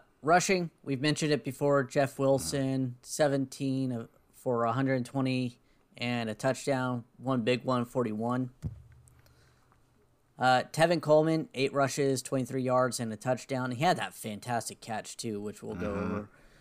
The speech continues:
Speaker 1: Uh, Deebo Samuel, two for twelve, kept him in check on the ground. Not gonna talk those other quarterback rushings, don't count, in my opinion.
Speaker 2: Yeah. Yeah.
Speaker 1: Brandon Ayuk led all San Fran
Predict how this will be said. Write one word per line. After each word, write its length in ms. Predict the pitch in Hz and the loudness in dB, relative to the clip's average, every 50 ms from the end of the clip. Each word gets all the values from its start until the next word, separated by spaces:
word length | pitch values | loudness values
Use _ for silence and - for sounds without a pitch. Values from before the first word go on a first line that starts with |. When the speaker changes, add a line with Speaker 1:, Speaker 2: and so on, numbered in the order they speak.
| - _ _ - | -20 _ _ 2
Speaker 1:
Uh, 220 | 127 127 127 123 | 4 6 6 6
Deebo 360 | 113 - 156 170 165 185 180 - | 4 2 2 4 6 6 6 6
Samuel, 520 | - 170 165 165 170 175 180 190 190 - _ _ _ | 6 4 4 4 4 2 2 0 0 -2 _ _ _
two 160 | - - 151 | -2 0 0
for 120 | 135 - 143 | 0 -2 -4
twelve, 500 | - 143 135 131 135 147 156 - - - | -2 2 4 6 6 6 4 0 -4 -4
kept 240 | - 139 120 - - | -2 -2 0 0 0
him 100 | 135 135 | 0 0
in 100 | 131 123 | 0 0
check 420 | - 143 131 139 151 - - - - - _ - | 2 4 4 4 4 0 -10 -20 -20 -20 _ -10
on 180 | - 135 131 127 | -4 -2 -2 0
the 100 | 123 120 | -2 -2
ground. 520 | 113 131 131 127 123 127 131 135 131 - - _ _ _ _ _ _ _ _ - | -2 0 0 0 0 0 -2 -4 -6 -8 -14 _ _ _ _ _ _ _ _ -6
Not 160 | - 135 123 - | -4 -2 -2 -2
gonna 140 | 117 104 | -2 -6
talk 360 | - - - 123 113 107 - - - _ - - _ _ - | -6 -6 -2 -2 -2 -2 -4 -10 -20 _ -20 -20 _ _ -6
those 440 | 117 117 117 117 110 - - - - _ _ _ _ _ _ _ _ _ _ _ _ _ _ _ - | -4 -2 -2 -2 -4 -4 -6 -8 -10 _ _ _ _ _ _ _ _ _ _ _ _ _ _ _ 4
other 400 | 165 165 160 160 151 147 139 - - - | 4 6 6 6 6 4 2 -2 -6 -12
quarterback 540 | - - - 156 147 143 127 143 139 139 - - | -6 0 2 4 4 4 4 4 2 2 0 -2
rushings, 840 | 127 139 143 135 - - 151 143 143 143 135 - - - - - - _ _ _ | 0 0 0 0 0 -4 -4 -2 -4 -4 -6 -8 -12 -16 -16 -18 -20 _ _ _
don't 320 | - 120 107 - - - - | -4 -2 -2 -4 -8 -14 -14
count, 380 | - - 127 123 - - - - | -10 -6 -6 -6 -6 -10 -14 -10
in 120 | - 127 127 | -6 -4 -4
my 140 | 127 127 127 | -2 -2 -4
opinion. 380 | 120 - - 123 123 127 123 123 | -6 -6 -6 -4 -4 -2 -4 -4
Speaker 2:
Yeah. 80 | - - - _ _ _ _ - - - - - | -8 -10 -16 _ _ _ _ -20 -20 -20 -20 -20
Yeah. 60 | - - _ _ - | -20 -20 _ _ 4
Speaker 1:
Brandon 300 | 160 190 233 262 269 254 | 6 6 6 6 4 4
Ayuk 460 | 233 208 180 170 170 180 196 190 - - - | 4 4 6 6 8 8 6 6 2 -4 -8
led 220 | 117 131 147 160 - - - | 0 4 4 4 4 2 2
all 460 | 131 135 139 147 151 156 160 170 170 - | 4 6 8 8 8 8 6 4 2 -4
San 300 | - - 160 156 151 139 | -2 2 2 2 2 2
Fran 540 | - - 151 147 143 143 147 147 143 127 | 0 0 0 0 0 0 -2 -4 -6 -8